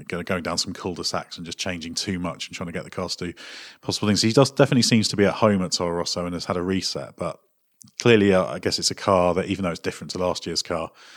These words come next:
that maybe family of cars better suits him in the way he, the way he drives. But you can't really fault him. He's not had that dip that we saw from Kvyat when he stepped back from Red Bull to Toro Rosso. He seems to, his, his head seems to be properly in the game.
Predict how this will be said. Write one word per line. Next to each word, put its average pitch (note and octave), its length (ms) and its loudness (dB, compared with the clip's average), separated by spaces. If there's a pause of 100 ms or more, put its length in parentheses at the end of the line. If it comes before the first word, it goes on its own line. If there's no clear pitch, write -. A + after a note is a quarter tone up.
(280)
that - 140 0
maybe F2 460 -2
family F2 400 -2
of D#2+ 100 -4
cars E2+ 300 -2
better F2+ 200 0
suits - 400 -4
him F2+ 280 -8
in F2 60 -6
the F2+ 60 -4
way F2+ 200 0
he, F#2 180 -8
the F2 80 -10
way G2 140 2
he F#2+ 100 0
drives. G2+ 360 2
But F2 200 -4
you G2 80 -10
can't A2 220 4
really F#2 100 4
fault G2+ 340 4
him. E2 120 0
He's F2+ 120 -4
not G#2+ 200 2
had G#2 220 2
that - 360 -2
dip - 360 0
that D#2+ 120 -6
we E2+ 80 -6
saw E2+ 240 0
from E2+ 240 -8 (380)
Kvyat F2+ 340 2
when F2+ 80 -6
he F2+ 60 -2
stepped - 320 -2
back - 180 0
from E2+ 240 -10 (140)
Red F2+ 160 0
Bull E2+ 100 -4
to - 100 -10
Toro F2+ 220 0
Rosso. F2 280 0
He E2+ 100 -6
seems F#2 260 -4
to, F2 180 -4 (500)
his, E2+ 240 -2
his F2 200 -4
head G2+ 160 2
seems F2+ 300 -2
to - 80 -10
be F2 100 -4
properly F2+ 340 -2
in E2+ 60 -2
the F2+ 80 -4
game. G2+ 240 0